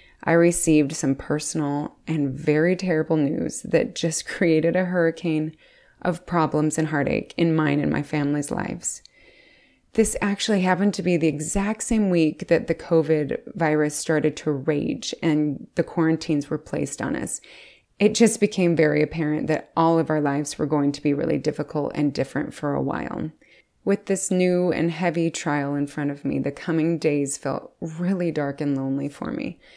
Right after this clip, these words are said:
I remember just feeling overcome with sadness and near despair when I had a thought that just jumped in my head,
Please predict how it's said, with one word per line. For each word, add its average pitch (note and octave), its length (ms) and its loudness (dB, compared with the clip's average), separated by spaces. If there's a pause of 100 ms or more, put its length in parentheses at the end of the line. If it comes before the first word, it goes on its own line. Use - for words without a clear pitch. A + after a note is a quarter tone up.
(500)
I G3+ 60 0
remember A3+ 600 6
just F3 300 -6
feeling E3+ 400 -2 (200)
overcome E3 840 -4
with E3 140 -6
sadness C#3+ 680 -4
and D#3+ 360 0
near E3+ 300 4
despair C#3+ 640 -4 (720)
when F#3+ 200 2
I G3+ 280 2
had A3+ 280 2
a C4 60 4
thought D#3 340 0
that E3 140 2
just D#3+ 240 -6
jumped D#3+ 240 2
in E3 100 2
my D3+ 120 0
head, D#3 460 -2